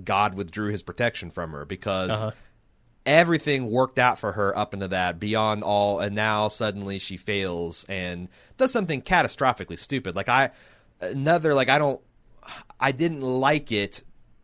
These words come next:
Speaker 1: I didn't think it was not good. I didn't like it just personally when Nikki shot that cop because,
Speaker 2: Mm-hmm.
Speaker 1: you know, say what you will,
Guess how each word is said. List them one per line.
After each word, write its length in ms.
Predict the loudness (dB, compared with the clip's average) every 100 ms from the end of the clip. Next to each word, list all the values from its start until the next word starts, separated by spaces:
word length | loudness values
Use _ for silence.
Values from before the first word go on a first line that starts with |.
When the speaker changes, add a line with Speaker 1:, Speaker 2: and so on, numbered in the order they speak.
| -20 -18 -18 -4
Speaker 1:
I 100 | 0
didn't 160 | 0 0
think 140 | 0
it 40 | 0
was 140 | -2
not 360 | -2 -2 -2 -2
good. 240 | 2 4
I 60 | 2
didn't 240 | 0 -2 0
like 240 | 0 -2
it 80 | -4
just 200 | -6 -4
personally 360 | -2 -2 -4
when 200 | -4 -4
Nikki 260 | -4 -6 -8
shot 320 | -4 -2 -2
that 240 | -2 -6 -6
cop 440 | -4 -2 -4 -10 -14
because, 500 | -4 -2 -2 -6 -8
Speaker 2:
Mm-hmm. 80 | -6
Speaker 1:
you 40 |
know, 160 | -4 -4
say 200 | -4 -4
what 160 | -4
you 80 | -6
will, 480 | -4 -2 -2 -2